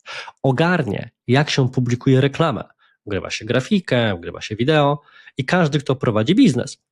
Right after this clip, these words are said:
mniej więcej rozumie, że trzeba coś napisać, jakąś reklamę, o tyle właśnie konfigurowanie jakichś dziwnych funkcji w panelu było rzeczą obcą. Więc na uproszczeniu tego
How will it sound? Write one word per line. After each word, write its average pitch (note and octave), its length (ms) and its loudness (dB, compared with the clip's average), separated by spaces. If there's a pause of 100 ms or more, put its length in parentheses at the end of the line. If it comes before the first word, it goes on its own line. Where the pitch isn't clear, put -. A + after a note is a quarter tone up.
(220)
mniej G#3 240 4
więcej F#3+ 320 4
rozumie, C#3 540 0
że G2 100 -4
trzeba F#2 240 -6
coś - 220 -10
napisać, D3 540 0
jakąś - 300 -8
reklamę, C#3+ 540 2 (320)
o A#2 60 -2
tyle F3+ 200 0
właśnie D#3 280 0
konfigurowanie C3 800 2
jakichś G#2+ 240 -2
dziwnych A#2+ 320 2
funkcji - 320 -2
w - 60 -6
panelu A2 440 2 (380)
było D3+ 300 2
rzeczą G#2+ 340 0
obcą. - 400 -4 (220)
Więc - 320 0
na C3 280 0
uproszczeniu C#3 640 0
tego F#2 400 -6